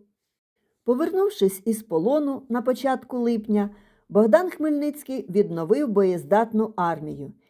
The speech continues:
і вже через два місяці зупинив просування потужного польсько-литовського війська в районі Білої Церкви.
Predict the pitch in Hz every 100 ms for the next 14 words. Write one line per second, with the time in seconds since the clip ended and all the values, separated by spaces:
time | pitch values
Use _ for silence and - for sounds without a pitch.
0 | _ - 220 208 202 - 208 185 147 156
1 | 196 302 302 208 - 143 - _ _ 175
2 | 220 214 196 196 311 - 285 285 262 269
3 | 254 254 254 _ _ - 269 - 277 254
4 | 220 240 240 233 240 233 214 233 220 220
5 | 214 208 214 220 214 190 202 202 - 190
6 | - 175 175 170 214 247 233 165 185 196
7 | 190 190 180 143 135 - -